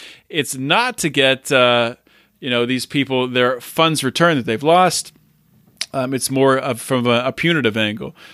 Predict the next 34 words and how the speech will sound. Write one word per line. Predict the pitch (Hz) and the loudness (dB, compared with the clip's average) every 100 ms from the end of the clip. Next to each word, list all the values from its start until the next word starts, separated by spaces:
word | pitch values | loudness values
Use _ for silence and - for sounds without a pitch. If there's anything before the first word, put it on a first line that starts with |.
| _ | _
So | - 156 143 135 - _ - - _ _ - | 0 4 4 4 -2 _ -20 -20 _ _ -4
that's | 151 226 - | -2 0 0
the | 208 | 2
way | 185 202 196 | 4 6 4
that, | 165 147 | 2 -2
you | 151 | -2
know, | 131 | -4
laws | 127 147 156 139 | 0 2 2 0
are | |
written, | 131 165 151 165 | 0 0 0 -6
or | 156 127 120 - _ - | -2 0 -2 -8 _ -18
<laughs> | - - 127 | -16 -12 -12
that's | 143 - | -10 -2
the | |
way | 175 147 | 2 2
laws | 143 156 147 | 2 0 0
are | 135 | -2
written, | 120 196 233 131 131 - - - _ | 2 2 2 0 -8 -10 -20 -20 _
and | - 139 147 165 | -2 -2 -2 -4
the | 135 | -4
way | 131 139 151 151 147 | 0 4 4 4 0
that, | 131 131 123 | 2 4 4
uh, | 120 117 117 - - | 4 2 0 -8 -8
that | 147 | -4
it | 117 - | -4 2
works, | 233 214 - - | 2 2 -2 -2
which | 147 139 - - | 0 0 0 -4
I, | 156 135 139 | -4 -2 -4
I | |
personally | - 131 - 127 117 | 0 -2 0 -4 -4
don't | - 131 127 | -8 -2 -2
agree | 117 113 104 | 0 -2 -4
with. | 113 120 _ | -6 -14 _
But | 117 - | -4 -4